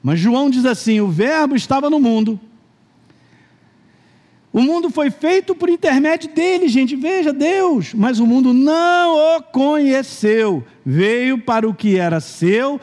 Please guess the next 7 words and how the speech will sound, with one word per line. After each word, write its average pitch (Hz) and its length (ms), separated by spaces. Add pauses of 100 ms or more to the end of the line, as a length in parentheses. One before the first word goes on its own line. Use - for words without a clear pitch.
(160)
e 196 120
os 170 140
seus 190 460
não 185 280
o - 20
receberam." 180 1080 (3500)
Veja, 160 540